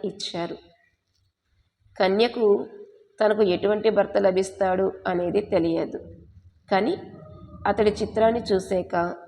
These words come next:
ఇక అతడి స్మృతి నిలిచిపోతుంది. ఎక్కడ ఉన్నా కానీ ఒకరినొకరు తలుచుకుంటూ ఉంటారు. దీనిని దైహికమైన ప్రేమ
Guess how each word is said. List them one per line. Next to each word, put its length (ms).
ఇక 160
అతడి 460
స్మృతి 360
నిలిచిపోతుంది. 1120
ఎక్కడ 360
ఉన్నా 320
కానీ 460
ఒకరినొకరు 760
తలుచుకుంటూ 640
ఉంటారు. 520
దీనిని 580
దైహికమైన 720
ప్రేమ 400